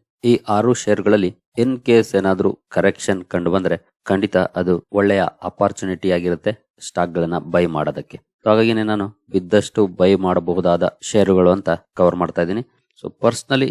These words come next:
ನಾನು ಈ ಷೇರುಗಳನ್ನ ವಾಚ್ ಲಿಸ್ಟ್ ಅಲ್ಲಿ ಇಟ್ಕೊಂಡಿರ್ತೀನಿ. In case ಎಲ್ಲ ಏನಾದ್ರೂ ಡೀಸೆಂಟ್ ಕರೆಕ್ಷನ್ ಅಂದ್ರೆ ಟ್ವೆಂಟಿ ಫೈವ್ to ತರ್ಟಿ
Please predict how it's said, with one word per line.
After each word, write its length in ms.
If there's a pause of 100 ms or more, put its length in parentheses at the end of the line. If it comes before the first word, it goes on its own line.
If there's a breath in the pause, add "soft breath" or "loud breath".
(120)
ನಾನು 300 (220)
ಈ 160
ಷೇರುಗಳನ್ನ 480 (280)
ವಾಚ್ 220
ಲಿಸ್ಟ್ 220
ಅಲ್ಲಿ 140
ಇಟ್ಕೊಂಡಿರ್ತೀನಿ. 500 (220)
In 60 (140)
case 260
ಎಲ್ಲ 160
ಏನಾದ್ರೂ 280 (360)
ಡೀಸೆಂಟ್ 500 (200)
ಕರೆಕ್ಷನ್ 580
ಅಂದ್ರೆ 200 (200)
ಟ್ವೆಂಟಿ 320
ಫೈವ್ 200
to 140
ತರ್ಟಿ 240